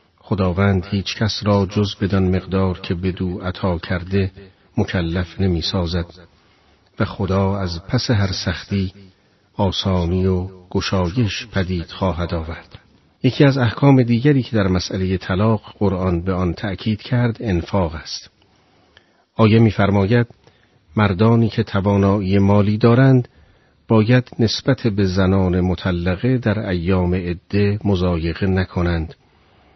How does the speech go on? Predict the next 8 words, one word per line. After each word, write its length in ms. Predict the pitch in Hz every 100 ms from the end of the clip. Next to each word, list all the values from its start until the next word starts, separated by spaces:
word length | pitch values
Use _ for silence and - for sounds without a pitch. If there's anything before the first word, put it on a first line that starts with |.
| _ _
و 100 | 107
مردانی 560 | 98 92 85 101 107 95
که 140 | -
از 180 | 87 85
تمکن 540 | - 95 90 - 104
مالی 460 | 98 95 92 92 143
برخوردار 720 | 131 107 - 110 92 98 90
نیستند، 580 | 95 101 - 127 123 110